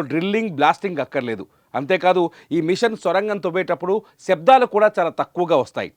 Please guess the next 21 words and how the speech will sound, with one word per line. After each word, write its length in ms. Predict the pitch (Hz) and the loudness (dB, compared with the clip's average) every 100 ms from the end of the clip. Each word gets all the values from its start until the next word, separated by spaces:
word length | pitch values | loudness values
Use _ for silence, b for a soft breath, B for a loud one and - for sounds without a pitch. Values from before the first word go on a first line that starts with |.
| _ b b b | _ b b b
ఎస్ఎల్బిసి 460 | 143 - 208 202 196 - | -2 0 0 0 -2 0
సొరంగం 340 | 175 180 175 - | 0 0 -4 -6
పూర్తిగా 360 | 180 - 175 180 147 | -10 -8 -2 0 0
నల్లమల 360 | 147 190 202 196 - | 0 0 2 0 0
అటవీ 260 | 147 190 202 170 | -4 -4 -4 0
ప్రాంతం 300 | 160 160 185 - | 0 0 -8 -6
కింద 180 | 175 208 233 | -4 0 0
నుంచి 180 | 226 226 | -2 -2
వెళ్తున్నందున 500 | 175 156 185 165 180 160 b b b - | -2 -2 -6 -2 2 2 b b b 2
పైన 200 | 196 262 254 | 2 2 0
ఉన్న 100 | 240 208 | -2 -4
ప్రాంతం 360 | 170 185 185 185 - 147 | -2 -2 0 -2 -4 -4
ఏమాత్రం 420 | 190 220 - 240 220 | -2 0 0 -4 -4
ప్రభావితం 460 | 160 156 190 190 190 165 | -4 2 2 2 0 2
కాకుండా 360 | 160 156 165 151 b b 131 | 2 2 4 4 b b -6
ఈ 40 | 139 | -4
మిషన్ 240 | 151 170 147 | -2 -4 -4
పనిచేస్తుంది. 520 | 139 131 123 127 107 - _ _ b b - | -4 -4 -8 -8 -12 -14 _ _ b b 2
పర్యావరణానికి 640 | 170 208 196 185 180 170 143 | 6 8 8 4 0 -2 -2
కానీ 180 | 160 180 196 | 0 0 0
వన్యప్రాణులకు 720 | 151 196 214 196 180 180 170 | 0 0 0 2 2 2 -4